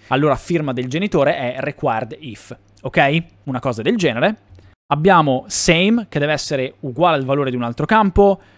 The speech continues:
la size, che è la lunghezza, deve essere tipo stringa, time zone, deve essere univoco, deve essere un url o deve essere un U U I D. Dovrebbe esserci poi, eh, altra roba. Questo vi fa capire come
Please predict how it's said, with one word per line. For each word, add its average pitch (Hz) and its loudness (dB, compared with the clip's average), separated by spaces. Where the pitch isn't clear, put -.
la 135 0
size, 135 2
che - -6
è 120 -2
la 117 0
lunghezza, 185 2
deve 135 0
essere 120 -4
tipo 120 -4
stringa, 165 0
time 143 2
zone, 135 -2
deve 123 0
essere 123 0
univoco, 170 0
deve 131 -6
essere 190 -2
un 190 2
url 135 0
o 135 0
deve 135 -2
essere 123 -4
un 123 -4
U 143 0
U 139 2
I 123 0
D. 110 -10
Dovrebbe 143 -6
esserci 156 -10
poi, 139 -2
eh, 120 -4
altra 139 -2
roba. 107 -4
Questo 180 0
vi 139 -2
fa 202 2
capire 156 2
come 127 0